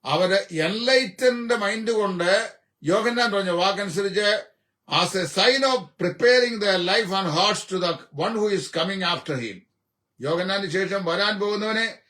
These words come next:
സ്വീകരിക്കുവാൻ ഉള്ള ഒരുക്കത്തിന്റെ അടയാളമായി അവർ ഈ യോർദാനിൽ സ്നാനം ഏറ്റു. യോർദാനിൽ സ്നാനം ഏറ്റപ്പോ അവർ രക്ഷിക്കപ്പെട്ടു എന്ന് പറയാൻ പറ്റുമോ? ഈ പ്രകാശനം പ്രാപിച്ച് ഇവർ രക്ഷിക്കപ്പെട്ടു എന്ന് പറയാൻ പറ്റുമോ?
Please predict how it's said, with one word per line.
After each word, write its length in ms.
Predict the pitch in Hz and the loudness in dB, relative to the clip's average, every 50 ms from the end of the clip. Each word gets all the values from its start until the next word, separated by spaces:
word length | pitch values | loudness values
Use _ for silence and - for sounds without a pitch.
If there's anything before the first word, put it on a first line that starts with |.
| _ _ _ _ _ _ | _ _ _ _ _ _
സ്വീകരിക്കുവാൻ 920 | - - - 185 220 233 240 247 254 247 196 214 247 247 247 247 254 247 - - _ _ _ _ - | -12 -6 -4 -2 0 4 4 4 4 4 -2 0 0 4 4 4 4 2 -2 -10 _ _ _ _ -2
ഉള്ള 280 | 170 196 233 247 247 226 | 0 2 4 2 2 0
ഒരുക്കത്തിന്റെ 680 | 190 190 175 214 247 262 - 285 285 269 - 262 233 220 | 0 2 2 2 2 2 2 2 2 2 2 0 0 2
അടയാളമായി 680 | 196 185 196 185 180 180 175 165 160 151 143 123 - - _ _ _ _ _ _ _ | 2 2 2 2 2 2 0 -2 -2 -2 -4 -6 -8 -14 _ _ _ _ _ _ _
അവർ 320 | 135 139 156 175 170 165 165 - _ _ _ - | -4 -2 0 0 0 -2 -4 -8 _ _ _ -6
ഈ 220 | 151 143 147 143 | -4 -2 0 2
യോർദാനിൽ 560 | 151 165 190 196 196 202 190 190 180 170 160 147 | 2 2 2 4 4 4 2 4 2 0 -2 -4
സ്നാനം 540 | 135 - - 151 147 156 160 160 156 156 - | -6 -8 -6 -2 -2 -2 -2 -2 -6 -8 -8
ഏറ്റു. 400 | - 139 131 127 - 107 92 - _ _ _ _ _ _ _ | -4 -4 -4 -4 -4 -12 -16 -16 _ _ _ _ _ _ _
യോർദാനിൽ 440 | 143 151 185 208 214 214 214 220 214 | 2 2 2 4 4 2 2 2 0
സ്നാനം 400 | 185 - 202 196 214 233 233 220 | -2 -2 0 0 2 2 2 0
ഏറ്റപ്പോ 300 | 220 185 214 220 196 220 | 0 0 -2 -2 0 0
അവർ 280 | 208 208 214 196 202 190 | 2 2 2 2 0 0
രക്ഷിക്കപ്പെട്ടു 480 | 151 - 220 190 233 233 202 220 202 | 0 -4 -4 0 0 0 0 0 -4
എന്ന് 100 | 214 208 | -4 -2
പറയാൻ 220 | 202 202 214 214 214 | -2 0 0 0 0
പറ്റുമോ? 300 | 202 196 165 190 180 180 | -2 -2 0 0 0 0
ഈ 180 | 175 180 202 | 0 0 -2
പ്രകാശനം 640 | 196 151 165 175 180 196 208 220 214 214 220 233 214 | -4 -2 -2 -2 -2 0 0 0 0 -2 -2 -4 -4
പ്രാപിച്ച് 380 | 196 196 196 202 208 196 - 202 | 0 2 2 2 2 0 -2 -2
ഇവർ 220 | 196 202 202 196 | -2 0 0 -2
രക്ഷിക്കപ്പെട്ടു 420 | 175 143 220 208 190 233 214 208 214 | -2 -4 -6 -6 -4 -4 -2 -2 0
എന്ന് 120 | 208 202 | 0 0
പറയാൻ 200 | 214 226 226 220 | 0 0 0 0
പറ്റുമോ? 500 | 226 208 185 233 233 214 170 - - - | 0 2 2 2 2 2 0 -4 -6 -14